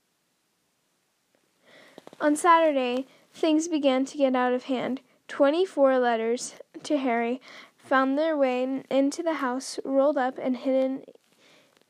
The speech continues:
hidden inside each of the two dozen eggs that their very confused milkman had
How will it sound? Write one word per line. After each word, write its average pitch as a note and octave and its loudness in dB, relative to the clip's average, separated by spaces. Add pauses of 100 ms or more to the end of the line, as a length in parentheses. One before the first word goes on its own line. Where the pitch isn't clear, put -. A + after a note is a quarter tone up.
(840)
hidden C#4+ 2
inside C#4 0
each C4 -4
of D4 -2 (320)
the B3+ 2
two C4+ -6
dozen C4 0
eggs B3+ -6 (460)
that A#3+ 2
their B3+ 2 (380)
very C#4 0 (240)
confused C4+ 0
milkman C4 -2
had B3 -4